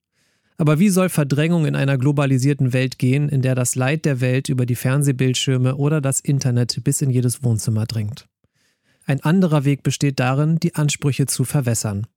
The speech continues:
Wir Menschen sind sehr kreativ auf diesem Weg. Durch allerlei passende Interpretationen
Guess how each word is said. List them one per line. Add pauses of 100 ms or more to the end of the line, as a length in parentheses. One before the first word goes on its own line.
(440)
Wir
Menschen
sind
sehr
kreativ
auf
diesem
Weg. (240)
Durch
allerlei
passende
Interpretationen